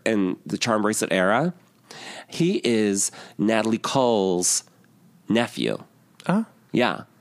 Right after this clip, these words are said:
Speaker 1: Mm-hmm. So w-, on the Charm Bracelet tour, he's the one on the piano.
Speaker 2: Yeah, yeah,
Speaker 1: Yeah,
Speaker 2: yeah,
Speaker 1: yeah, yeah.
Speaker 2: yeah.
Speaker 1: Mm-hmm.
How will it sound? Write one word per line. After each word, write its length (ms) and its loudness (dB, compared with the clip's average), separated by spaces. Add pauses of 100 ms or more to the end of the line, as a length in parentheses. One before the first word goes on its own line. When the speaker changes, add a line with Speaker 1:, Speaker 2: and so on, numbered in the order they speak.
(160)
Speaker 1:
Mm-hmm. 320 0
So 200 0
w-, 220 0
on 160 4
the 60 -4
Charm 200 0
Bracelet 240 -2
tour, 120 2
he's 200 0
the 60 0
one 140 2
on 100 2
the 60 -2
piano. 540 0
Speaker 2:
Yeah, 260 0
yeah, 200 -2
Speaker 1:
Yeah, 120 2
Speaker 2:
yeah, 0 -
Speaker 1:
yeah, 120 2
yeah. 220 2
Speaker 2:
yeah. 120 -4
Speaker 1:
Mm-hmm. 220 0